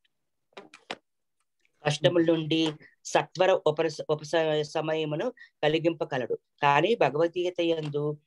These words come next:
ధృవపరుచబడినట్లుగా మనము ఆ దేవదేవుని శరణుజొచ్చినప్పుడే అది సాధ్య-, సాధ్యపడగలదు. మామేవ ఏ ప్ర-, ప్రపద్యంతే మాయే ఏతాం తరంతి తే.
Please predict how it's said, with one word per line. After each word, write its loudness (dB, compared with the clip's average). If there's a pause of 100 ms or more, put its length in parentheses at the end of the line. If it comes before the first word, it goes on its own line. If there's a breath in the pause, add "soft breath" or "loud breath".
(480)
ధృవపరుచబడినట్లుగా 4
మనము -2 (460 loud breath)
ఆ 8
దేవదేవుని 2
శరణుజొచ్చినప్పుడే 0 (240 loud breath)
అది 2
సాధ్య-, 4
సాధ్యపడగలదు. -2 (1080 loud breath)
మామేవ 4
ఏ 0
ప్ర-, -16 (140)
ప్రపద్యంతే 2 (280 loud breath)
మాయే 4
ఏతాం 0 (200)
తరంతి -4
తే. 2